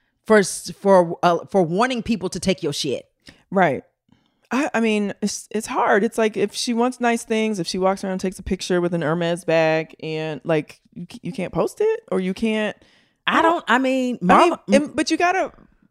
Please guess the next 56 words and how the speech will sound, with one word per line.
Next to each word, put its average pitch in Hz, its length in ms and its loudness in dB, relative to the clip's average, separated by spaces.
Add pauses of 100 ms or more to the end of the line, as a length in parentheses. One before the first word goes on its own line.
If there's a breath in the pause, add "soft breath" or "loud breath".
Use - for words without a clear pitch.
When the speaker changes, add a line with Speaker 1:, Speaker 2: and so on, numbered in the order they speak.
(180)
Speaker 1:
live 190 140 4
your 196 100 2
life. 196 300 0
Speaker 2:
I 262 60 4
would 370 100 2
assume, 392 380 -2
yes, 392 260 -4
I'm 330 140 -8
gonna 359 180 -8
assume 339 300 -10
that 311 100 -8
Kim 294 160 -10
Dar-, 302 320 -6
Kim 294 180 -14
Kardashian 269 540 -4
has 226 240 -2
expensive 233 420 -6
stuff. 370 220 -2 (220 loud breath)
But 262 80 0
you 311 80 2
know, 302 160 2
a - 20 2
lot 254 220 0
of, 269 180 0
and 214 220 -2
this 262 200 -4
is, 330 220 0
this 320 240 -10
is 240 140 0
also, 170 420 -4 (260)
um, 147 500 -10 (260)
this - 160 -8
kinda 170 180 -4
doesn't 139 300 -6
make 131 120 -10
sense - 200 -12
to - 80 -16
me - 80 -16
too. - 100 -16 (180)
Speaker 1:
Mm-hmm. 175 220 -4
Speaker 2:
So 208 160 2
a - 20 2
lot 214 220 0
of, 226 100 -4
Juan 214 200 -4
told 240 160 -6
me 185 80 -4
a 170 40 -6
lot 165 140 -2
of 160 60 -6
guys 160 260 -6
in 151 80 -12
the 147 100 -12
N 156 120 -10
B 151 180 -6
A 185 340 -6